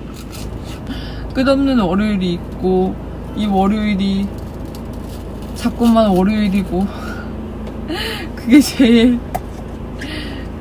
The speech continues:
그게 제일 곤란했던 것 같아요. 왜 월요일이 안 끝나지? <laughs>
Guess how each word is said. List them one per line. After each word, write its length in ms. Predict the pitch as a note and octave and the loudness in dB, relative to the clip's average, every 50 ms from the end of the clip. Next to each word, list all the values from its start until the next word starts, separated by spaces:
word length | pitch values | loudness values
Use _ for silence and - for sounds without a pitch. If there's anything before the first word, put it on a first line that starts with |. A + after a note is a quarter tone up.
| - - | -10 -6
그게 200 | - G#3+ G#3 A3+ | -2 0 0 0
제일 440 | G#3+ - F#3 F3+ F#3 F#3 F3 F3 F3 - - - - - - - | 2 2 2 2 2 2 0 0 -2 -4 -8 -10 -10 -4 0 2
곤란했던 560 | A#3 G#3 G3+ F#3+ F#3 F3 E3+ - E3+ D#3+ D#3+ | 4 6 6 6 4 2 0 -2 -4 -4 -4
것 80 | D#3 D#3+ | -4 -4
같아요. 380 | D#3 E3 - - - - F3 F3 F3+ - - - - - - - - - - - - - - - - | -4 -6 -6 -6 -8 -6 -6 -6 -8 -8 -10 -8 -8 -10 -10 -10 -10 -10 -8 -8 -8 -8 -8 0 2
왜 100 | G3 A3 | 4 6
월요일이 460 | G3 F#3 G3 G#3 G#3+ A3 G#3 F#3 F#3 | 6 6 6 6 6 4 4 4 2
안 200 | D#3 D#3 E3 F3 | 2 2 0 -2
끝나지? 560 | - A3+ G#3 G3+ F#3 F3 D#3+ - G3 G#3+ A3+ - - - - - - - - - - - | 0 2 2 4 2 2 0 0 -2 -2 -2 -4 -8 -8 -8 -8 -8 -8 -8 -8 -4 -4
<laughs> 260 | - G3 - - - | -2 -4 -4 -6 -8